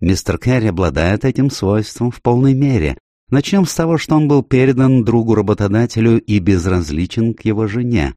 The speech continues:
Это не устраивало миссис Лейднер. Она должна была распоряжаться, и она задалась целью увлечь мистера Керри. Но тут, я полагаю, произошло нечто непредвиденное.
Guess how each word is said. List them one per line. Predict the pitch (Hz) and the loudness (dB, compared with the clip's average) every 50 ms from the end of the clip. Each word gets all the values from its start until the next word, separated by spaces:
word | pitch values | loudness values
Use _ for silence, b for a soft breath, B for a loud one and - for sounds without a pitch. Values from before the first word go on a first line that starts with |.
| _ _ _ _ _ _ - | _ _ _ _ _ _ -6
Это | 87 87 80 82 85 - - 123 127 | -4 -2 0 0 -2 -2 -2 -2 0
не | 139 143 151 | 0 0 0
устраивало | 160 170 156 - - - 110 90 90 92 95 95 104 110 113 | 0 -2 -4 -6 -8 -6 -4 -4 -2 -2 -4 -4 -4 -4 -4
миссис | 117 104 78 82 80 - - 98 - - | -4 -2 -2 -2 -4 -4 -6 -8 -8 -6
Лейднер. | - 78 82 82 80 78 80 85 82 80 78 - _ _ _ _ _ - | -4 -2 0 0 0 0 -2 -2 -2 -4 -6 -8 _ _ _ _ _ -4
Она | 95 104 139 160 | -2 -2 0 0
должна | 143 139 139 135 117 - 143 143 139 | 0 0 0 0 0 0 0 0 0
была | 123 135 127 127 135 131 | 0 -2 0 0 0 0
распоряжаться, | 123 131 120 - - - - 110 98 101 101 90 98 117 160 175 156 - - - - - 82 80 73 - _ _ _ _ _ | 0 0 -2 -6 -8 -4 -2 0 0 0 0 -2 -2 0 0 0 0 -2 -4 -8 -4 -2 0 0 -2 -4 _ _ _ _ _
и | - 110 | 2 2
она | 113 110 110 127 143 143 | 4 4 4 4 4 2
задалась | 107 95 101 95 82 87 87 90 107 131 131 - | 2 2 0 0 0 0 0 0 0 -2 -2 -6
целью | - - - 123 135 143 139 135 147 147 - | -8 -6 -2 0 0 2 2 2 0 0 2
увлечь | - 135 135 131 127 156 156 160 156 143 - - - - - | 2 2 2 2 0 0 0 0 0 -2 -4 -8 -12 -10 -6
мистера | - 73 80 78 - - - 80 78 78 | -4 -2 -2 -2 -4 -4 -4 -4 -4 -4
Керри. | - - 87 82 82 82 80 82 85 - _ _ _ _ _ | -2 -2 0 0 0 0 0 -2 -4 -4 _ _ _ _ _
Но | - 107 110 | -2 0 0
тут, | - 160 151 - | 0 0 0 -2
я | 147 | -2
полагаю, | - - 123 117 117 147 151 147 147 | 0 0 0 0 2 0 0 0 0
произошло | - 107 101 92 92 107 - - 131 131 | 0 -2 -2 -2 -2 -2 0 0 0 2
нечто | 117 101 104 110 - - - - 113 | 2 2 2 0 -2 -4 -2 0 0
непредвиденное. | 107 104 - 107 101 90 90 90 92 90 87 87 82 85 85 85 85 87 82 | 0 0 0 -2 -2 0 2 2 2 2 2 2 2 2 2 2 2 0 0